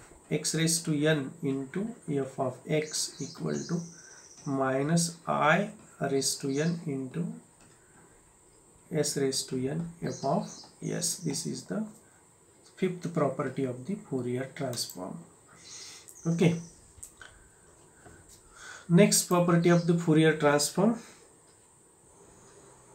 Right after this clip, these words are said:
capital F of f dash of x equal to, equal to I into s into f of s if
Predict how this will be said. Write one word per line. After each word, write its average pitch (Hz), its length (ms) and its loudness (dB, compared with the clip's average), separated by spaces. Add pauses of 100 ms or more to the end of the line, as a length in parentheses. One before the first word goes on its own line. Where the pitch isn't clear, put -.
(920)
capital 190 500 8
F 180 220 2
of 165 400 4 (220)
f 143 320 2
dash 143 360 4
of 127 140 -4 (180)
x - 640 0 (840)
equal 123 560 -6
to, 160 160 -2 (1300)
equal 135 300 0
to - 180 -8 (100)
I 156 300 2
into 156 580 -2
s - 360 0
into 139 460 -2 (220)
f 131 240 -4
of 170 300 0 (220)
s 131 440 -4 (800)
if 139 480 0